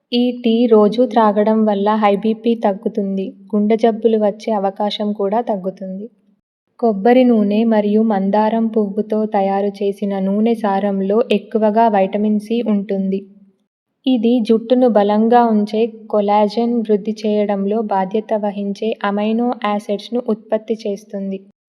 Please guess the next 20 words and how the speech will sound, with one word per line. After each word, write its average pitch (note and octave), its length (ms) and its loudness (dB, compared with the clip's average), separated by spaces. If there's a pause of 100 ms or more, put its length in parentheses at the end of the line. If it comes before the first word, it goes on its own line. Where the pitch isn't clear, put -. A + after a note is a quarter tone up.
(200)
ఈ C#4 160 2
లక్షణం A#3 640 2
వెంట్రుకల A#3+ 540 0
మూలాల్ని G#3+ 600 2
బలపరచడమే A3 920 -2
కాకుండా G3+ 680 -4
జుట్టు G#3+ 360 -4
పెరుగుదలకు G#3+ 760 -2
ఉపయోగపడుతుంది. G3+ 1120 -4 (600)
మందార A#3+ 500 4 (140)
ఆకులు A#3+ 520 2
మరియు A3 380 2
పువ్వులను A3+ 680 0
నూరి G#3+ 580 0
కొన్ని G#3+ 240 2
ప్రాంతాల్లో G#3+ 800 0
సహజ G#3 380 -4
షాంపూలాగా A3 840 0
కూడా A3 340 -2
వాడతారు. G3 640 -6